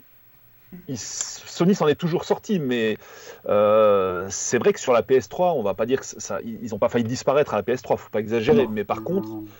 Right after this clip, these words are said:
Speaker 1: euh, il y a quand même Microsoft qui a vachement profité de ça, quoi, au début, hein. Ça a été, euh, ça, parce que finalement, autant sur le lecteur D V D, on va dire,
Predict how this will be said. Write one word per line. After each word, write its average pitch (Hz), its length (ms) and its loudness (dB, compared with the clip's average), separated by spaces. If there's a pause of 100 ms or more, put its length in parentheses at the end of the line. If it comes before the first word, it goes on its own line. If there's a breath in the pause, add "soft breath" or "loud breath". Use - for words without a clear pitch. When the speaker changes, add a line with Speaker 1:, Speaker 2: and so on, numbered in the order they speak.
(240 loud breath)
Speaker 1:
euh, 104 340 2
il 104 80 -4
y 110 60 2
a 104 40 2
quand 135 140 2
même 160 100 0
Microsoft 151 460 -4
qui - 60 -2
a 104 40 2
vachement 139 420 -2
profité 135 380 -4
de - 60 -16
ça, 120 160 -2
quoi, 98 160 -2
au 95 60 0
début, 104 280 -2
hein. 107 220 -4
Ça - 160 -4
a - 20 2
été, 120 280 4
euh, 98 160 6 (960 loud breath)
ça, - 160 -2
parce 123 180 0
que 180 80 2
finalement, 190 540 4
autant 170 500 -2
sur - 280 -4
le 113 440 2
lecteur 135 580 0
D 135 120 2
V 135 120 2
D, 139 140 2
on 127 100 0
va 104 140 4
dire, 107 340 -2